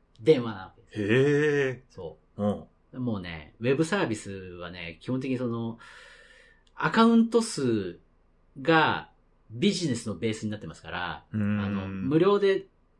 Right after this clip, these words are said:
Speaker 1: メールアドレスで登録するだけみたいなサービスでも、本当に使うの？使わないんだったら登録はしないみたいな感じで、
Speaker 2: <laughs>
Speaker 1: 僕はもう、
Speaker 2: う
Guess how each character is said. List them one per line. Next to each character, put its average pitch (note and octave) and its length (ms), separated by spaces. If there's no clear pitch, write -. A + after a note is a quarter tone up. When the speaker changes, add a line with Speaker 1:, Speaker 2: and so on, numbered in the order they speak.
Speaker 1:
メ E3 140
ー G#3 80
ル A3+ 100
ア A3 60
ド G3+ 80
レ E3+ 80
ス - 100
で A#2+ 80
登 E3+ 180
録 E3+ 120
す F3+ 80
る E3+ 60
だ F3 120
け G3+ 200
み B2 120
た A2+ 100
い F#2+ 80
な A2+ 380
サ - 160
ー B2+ 60
ビ G2+ 80
ス - 120
で F#2+ 80
も、 B2+ 400
本 G#3 320
当 B3+ 320
に B3 180
使 A#3+ 240
う G#3+ 120
の？ C3 120
使 F#3 320
わ G3+ 120
な A3 120
い A3+ 60
ん G3+ 60
だ E3+ 100
っ - 40
た B2+ 100
ら A2+ 80
登 B2 240
録 B2 120
は B2+ 60
し B2+ 120
な C3 80
い B2 40
み G2+ 80
た F#2 80
い - 20
な E2 60
感 E2 140
じ A2+ 100
で、 G#2+ 240
Speaker 2:
<laughs> - 320
Speaker 1:
僕 B2+ 160
は B2+ 100
も G2 320
う、 G#2 40
Speaker 2:
う F#2+ 40